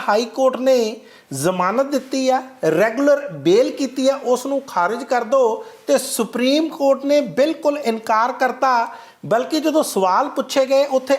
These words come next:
ਅੱਧੇ ਘੰਟੇ ਤੋਂ ਵੀ ਵੱਧ ਬਹਿਸ ਚੱਲੀ ਤੇ ਪੰਜਾਬ ਸਰਕਾਰ ਕੋਲੇ ਤੇ ਨਾ ਹੀ ਪੰਜਾਬ ਸਰਕਾਰ ਦੇ ਵਕੀਲਾਂ ਕੋਲੇ ਕਿਸੇ ਤਰ੍ਹਾਂ ਦਾ ਕੋਈ ਜਵਾਬ ਸੀ। ਤੇ ਮੁੜ ਕੇ ਜਦੋਂ ਸੁਣਵਾਈ ਖਤਮ ਹੋ ਗਈ ਔਰ ਸੁਪਰੀਮ ਕੋਰਟ ਨੇ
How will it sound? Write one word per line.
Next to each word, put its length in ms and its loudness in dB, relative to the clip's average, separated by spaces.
ਅੱਧੇ 320 -2
ਘੰਟੇ 260 0
ਤੋਂ 140 0
ਵੀ 100 -2
ਵੱਧ 240 0
ਬਹਿਸ 440 0
ਚੱਲੀ 480 0
ਤੇ 120 4
ਪੰਜਾਬ 580 0
ਸਰਕਾਰ 560 0
ਕੋਲੇ 240 0
ਤੇ 160 0
ਨਾ 240 0
ਹੀ 120 0
ਪੰਜਾਬ 460 0
ਸਰਕਾਰ 420 -2
ਦੇ 160 2
ਵਕੀਲਾਂ 460 0
ਕੋਲੇ 260 -2
ਕਿਸੇ 340 0
ਤਰ੍ਹਾਂ 280 0
ਦਾ 140 2
ਕੋਈ 180 -2
ਜਵਾਬ 460 0
ਸੀ। 180 -4
ਤੇ 160 0
ਮੁੜ 260 -2
ਕੇ 200 0
ਜਦੋਂ 260 0
ਸੁਣਵਾਈ 520 0
ਖਤਮ 300 -2
ਹੋ 140 2
ਗਈ 120 -4
ਔਰ 160 0
ਸੁਪਰੀਮ 580 0
ਕੋਰਟ 260 2
ਨੇ 360 0